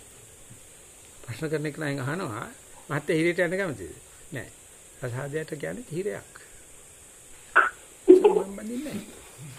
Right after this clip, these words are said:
ඔගොල්ලෝ සම්මත කරගත්තට බඳින කට්ටියගේ ලෝකයක් හදාගත්තට ඉවනේ බයිලානේ. ඔය රිලවුන්ට ටෙන්ෂන් නැත්තේ මොකද බඳින්නේ නැති හින්දා. බල්ලන්ගේ කාදාට ටෙන්ෂන් නෑ බඳින්නේ නෑ.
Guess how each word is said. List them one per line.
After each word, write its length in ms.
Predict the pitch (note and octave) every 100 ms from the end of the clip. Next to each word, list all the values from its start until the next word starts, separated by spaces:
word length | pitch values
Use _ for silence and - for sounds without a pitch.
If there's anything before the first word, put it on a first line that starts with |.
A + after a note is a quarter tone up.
| - - - - A2+ - - C#3
ඔගොල්ලෝ 340 | B2 C#3 D#3+
සම්මත 280 | C3 B2 B2+
කරගත්තට 480 | C#3 C#3+ D#3+ D3+ D3+
බඳින 320 | B2 A#2+ C3
කට්ටියගේ 380 | D#3 C#3 D3+ C#3+
ලෝකයක් 360 | C3+ C#3+ F3+
හදාගත්තට 540 | E3 F3 C3 A#2+ A#2 A#2+ B3 - - - -
ඉවනේ 440 | A#2+ G#2 G#2+ C3 B3
බයිලානේ. 640 | C4+ C#4 G4+ F4 C3+ F#2+ F2 - - -
ඔය 160 | - E3+
රිලවුන්ට 500 | C3 D#3+ F#3+ F#3 D3
ටෙන්ෂන් 420 | A#2+ C#3+ D3+ A3
නැත්තේ 280 | A#3 F3 D#3+
මොකද 200 | C#3 A3
බඳින්නේ 400 | D#4 E4 F4 D#4+
නැති 200 | E3+ A#2+
හින්දා. 300 | G2+ C3+ - - - - - C#3 D3 C3+
බල්ලන්ගේ 520 | D#3 C#3+ D3+ D#3+ F#3+ B3+
කාදාට 480 | G3+ G#3 A3+ A#3+ A#3+
ටෙන්ෂන් 400 | G#3+ E3+ F#3 A3
නෑ 140 | D#4+
බඳින්නේ 520 | D#4+ E4+ E4+ F#3+ B2
නෑ. 320 | E2+ - C3+